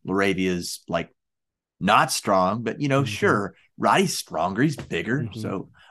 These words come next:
Speaker 1: I don't know.
Speaker 2: Mm-hmm. Yeah. I mean, my, my take on it is you need scoring when Desmond Bane is not playing. So where are you gonna get buckets, right? And right
Speaker 1: Yeah.
Speaker 2: now, Jake LaRavia is a forty-two percent three-point shooter on three attempts per game,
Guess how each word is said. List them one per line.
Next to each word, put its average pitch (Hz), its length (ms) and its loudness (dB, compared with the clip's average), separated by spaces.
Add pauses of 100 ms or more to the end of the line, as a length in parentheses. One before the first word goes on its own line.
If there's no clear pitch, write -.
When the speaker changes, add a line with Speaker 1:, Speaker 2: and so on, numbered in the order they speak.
Speaker 1:
I - 80 6
don't 277 100 4
know. 285 120 6
Speaker 2:
Mm-hmm. - 600 -10
Yeah. 123 200 -4 (800)
I 160 60 2
mean, 156 180 6
my, 196 240 2 (240)
my 156 280 0
take 220 300 2
on 220 140 2
it 220 100 2
is 175 180 0
you 156 60 -2
need 151 220 0
scoring 135 500 -4
when 127 160 -2
Desmond 127 380 4
Bane 127 200 0
is 107 120 -4
not 117 180 -6
playing. 107 380 -8 (460)
So 143 220 6
where 131 300 4
are - 20 8
you 165 160 6
gonna 151 220 4
get 139 180 2
buckets, 147 480 -2
right? 120 400 -6
And 123 540 0 (280)
right 139 300 4
Speaker 1:
Yeah. 190 100 2
Speaker 2:
now, 160 360 6
Jake 139 240 2
LaRavia 135 760 0
is 131 200 0
a 120 220 -4
forty-two 160 720 0
percent 139 440 2
three-point 139 460 -2
shooter 165 300 0
on 117 160 -4
three 139 180 -4
attempts 131 320 -2
per 120 160 -8
game, 120 340 -6